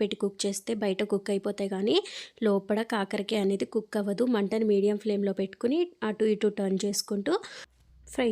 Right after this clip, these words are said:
చేసుకోవాలి. చూసారు కదా, టూ సైడ్స్ మంచిగా ఫ్రై చేసుకోవాలి. మంటని మీడియం ఫ్లేమ్లో పెట్టుకోవాలి, హై ఫ్లేమ్లో అస్సలు పెట్టొద్దు. కాకరకాయలు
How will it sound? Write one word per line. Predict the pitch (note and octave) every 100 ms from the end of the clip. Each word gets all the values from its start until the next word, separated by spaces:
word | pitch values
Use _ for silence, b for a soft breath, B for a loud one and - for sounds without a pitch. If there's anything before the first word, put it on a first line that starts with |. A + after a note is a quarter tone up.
| A3
చేసుకోవాలి. | G#3 - G#3 G3 G#3+ G3+ B3 G4 F#4+ _ _ _ _ _ _ _ _ _ _ _ _ _ _ b b b b b b -
చూసారు | A#3+ A#3+ A3 A3+
కదా, | A#3+ D4
టూ | B3+ A#3+ A#3
సైడ్స్ | A3+ A3 - G#3
మంచిగా | G3 F#3 A3 C4+ F#4+ - -
ఫ్రై | G#3+ G3+
చేసుకోవాలి. | G#3 - - G3 F#3+ C4 C#4
మంటని | G#3 G3 B3+ A3+
మీడియం | G3+ A3 A3
ఫ్లేమ్లో | A#3 G#3+ G#3 G3+
పెట్టుకోవాలి, | F#3 - F#3+ G#3+ G#3+
హై | G3
ఫ్లేమ్లో | A3 G#3+ G#3
అస్సలు | - G#3+ G#3+
పెట్టొద్దు. | G3 G3+ G#3 A3+
కాకరకాయలు | G#3+ G#3 G#3 A#3+